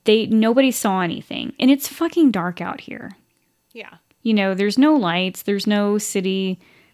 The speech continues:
Speaker 1: atmosphere or whatever. So if you're gonna walk around out there without a flashlight on, you're probably going to make a lot of noise. So that's why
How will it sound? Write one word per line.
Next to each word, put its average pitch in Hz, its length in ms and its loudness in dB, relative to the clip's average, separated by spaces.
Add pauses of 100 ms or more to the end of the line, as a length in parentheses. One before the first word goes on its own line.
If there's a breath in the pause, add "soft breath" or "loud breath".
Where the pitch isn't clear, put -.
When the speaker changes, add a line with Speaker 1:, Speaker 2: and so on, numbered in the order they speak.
(480 soft breath)
Speaker 1:
atmosphere 185 680 -4
or 185 100 -2
whatever. 180 480 -4
So 190 520 -2 (400 soft breath)
if 233 200 -2
you're 349 180 2
gonna 415 180 0
walk 220 320 2
around 190 380 0
out 175 240 -2
there 180 240 0
without 175 420 -4
a 196 60 0
flashlight 220 600 -4
on, 254 280 2
you're 196 100 0
probably 262 720 0
going 190 400 -2
to 180 540 -4
make 190 280 -2
a 175 60 -6
lot 175 220 -6
of 101 100 -6
noise. - 560 -12 (200)
So 294 60 -6
that's 370 160 -2
why 415 140 -4